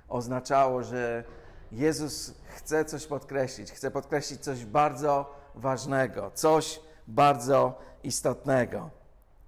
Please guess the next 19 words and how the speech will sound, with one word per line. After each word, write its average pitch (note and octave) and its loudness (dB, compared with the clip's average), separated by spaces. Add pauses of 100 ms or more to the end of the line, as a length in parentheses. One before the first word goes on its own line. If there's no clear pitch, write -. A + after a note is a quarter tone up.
(760)
Więc C#3+ -4 (220)
spójrzmy C4 -10
sobie D3 0
po C#3+ -4
kolei C#3+ 0
na C3 -4
te B2+ -2
trzy F#3+ -4
elementy, C#3 -2 (640)
o A2 -10
których B2+ -2
mówi C3 -4
tutaj B2 -2
Pan B2 2
Jezus. G2 -4 (520)
Po A#2 -4
pierwsze, F3+ 4 (340)
masz C3 0
kochać F3+ 4